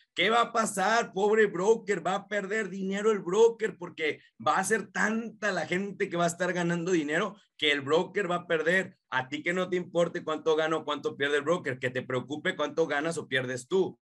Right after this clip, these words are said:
Es lo que te tiene que preocupar. Ahora, eh, Binary,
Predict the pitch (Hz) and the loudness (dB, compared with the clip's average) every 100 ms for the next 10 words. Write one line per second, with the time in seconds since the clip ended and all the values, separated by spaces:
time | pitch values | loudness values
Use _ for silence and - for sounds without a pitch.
0 | _ _ - 135 180 202 143 135 156 165 | _ _ -2 0 0 -2 -4 -2 -2 -2
1 | 135 127 123 123 185 165 - 120 135 160 | -4 -6 -6 -2 0 0 -2 0 4 4
2 | 139 - _ _ _ _ - 151 156 127 | 2 -6 _ _ _ _ 0 0 2 2
3 | 185 214 170 147 156 | 2 2 -2 -4 -8